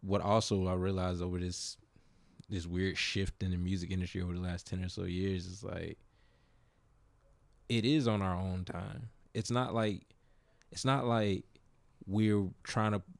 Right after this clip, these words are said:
put up these crazy first week numbers and we got this competition for Grammy nominations and stuff like that, that we're ha-, trying to adhere to any of these rules. So we can put out something to nobody hearing it and that be okay,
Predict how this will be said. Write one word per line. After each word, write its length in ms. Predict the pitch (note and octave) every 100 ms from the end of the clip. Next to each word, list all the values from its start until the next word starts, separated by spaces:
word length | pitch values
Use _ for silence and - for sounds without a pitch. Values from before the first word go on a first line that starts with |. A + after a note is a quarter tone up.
| _
put 140 | - A2
up 140 | G#2
these 220 | G#2 F#2+
crazy 580 | - - G#2 G#2 F#2+ F#2+
first 540 | F#2+ - - G2+ F#2+ -
week 240 | G2+ F#2
numbers 600 | F#2 F#2+ G2 F#2+ F#2+ F2+
and 100 | F#2+
we 60 | F#2
got 180 | F#2+
this 120 | - -
competition 760 | G#2 G2+ - - G2+ - G2
for 440 | F#2+ G2 F#2 F2+ F#2+ _ _ _ _ _ - - G#2
Grammy 420 | F2+ F2+ G2 G2
nominations 800 | F#2+ F#2 F#2+ F#2+ F#2+ F2+ F#2+ F2+
and 100 | F#2
stuff 260 | F#2+ G2 F#2+
like 220 | F#2+ F2+
that, 220 | F#2 F#2+ -
that 120 | F2+
we're 140 | F#2+
ha-, 140 | F#2 F2+
trying 220 | - G2+
to 60 | F#2
adhere 260 | F#2+ G2+ F#2+
to 160 | -
any 140 | F#2+ F#2
of 40 |
these 220 | F#2+ F#2
rules. 440 | F#2+ G#2+ G#2+ F#2 F2+
So 380 | G2 F#2 F2+ F#2 _ _ _ _ _ _ _ -
we 180 | A2
can 160 | C#3 C4
put 140 | -
out 160 | A#2 A2
something 360 | A2 G#2+ A2 G#2+
to 200 | - G#2+
nobody 480 | G#2 A2+ A2 G#2+
hearing 280 | G#2 C3 B2+
it 160 | G2 - -
and 120 | G#2
that 180 | G#2 G#2
be 160 | G#2+ G2+
okay, 540 | G2+ - B2+ G#2 G2